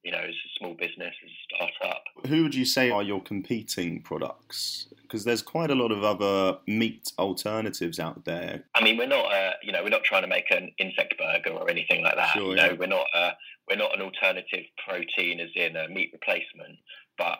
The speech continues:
Speaker 1: we are sitting by pork scratchings, we are sitting by, um, you know, beef jerky, the sort of thing that people, or, or the nuts, you know, salty snacks
Speaker 2: Yeah.
Speaker 1: that people have to deal with. We kinda call of us, ourselves a snacking brand now. You
Speaker 2: Yeah.
Speaker 1: know, that's where our, our new M P D is, is lying.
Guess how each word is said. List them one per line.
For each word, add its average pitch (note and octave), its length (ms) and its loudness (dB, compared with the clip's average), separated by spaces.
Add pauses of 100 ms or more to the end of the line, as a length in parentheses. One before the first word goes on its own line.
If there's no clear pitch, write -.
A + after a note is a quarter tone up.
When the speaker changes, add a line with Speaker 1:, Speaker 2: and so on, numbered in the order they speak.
Speaker 1:
we F#2 180 2
are F2+ 240 2 (280)
sitting E2 400 -8
by E2 220 -2
pork E2 280 -12
scratchings, D#2+ 600 -2
we F2 140 2
are E2 120 4 (140)
sitting E2 260 -6
by, E2 520 2 (520)
um, E2+ 540 2
you F#2 80 -2
know, E2 100 2
beef E2+ 280 -2
jerky, - 460 0
the E2+ 120 -10
sort F2+ 140 0
of - 80 -8
thing F#2 160 -4
that - 100 -10
people, F#2 360 -6
or, F#2+ 100 -4
or F2 140 -6
the F2+ 100 -6
nuts, - 360 -4
you - 80 -4
know, E2 180 0
salty - 340 -6
snacks A#2+ 160 0
Speaker 2:
Yeah. A2+ 220 0
Speaker 1:
that G#2 60 -4
people E2+ 200 -4
have F#2 120 -4
to - 220 -12
deal G2+ 100 -10
with. D#2+ 120 -6 (200)
We - 60 -10
kinda - 200 2
call E2+ 160 -10
of - 80 -8
us, - 100 -2 (180)
ourselves F2+ 300 -2
a - 140 -8
snacking G2+ 300 0
brand E2 320 2
now. E2+ 180 2
You A2+ 80 4
Speaker 2:
Yeah. G#2 60 0
Speaker 1:
know, G2 140 6
that's F#2+ 240 -2
where F#2 180 2
our, F2 260 0 (420)
our F#2 240 2
new G2 180 -4
M F#2 160 0
P F2+ 200 -10
D F2+ 280 2
is, E2+ 100 -4 (380)
is F2 180 -10
lying. F#2 520 -2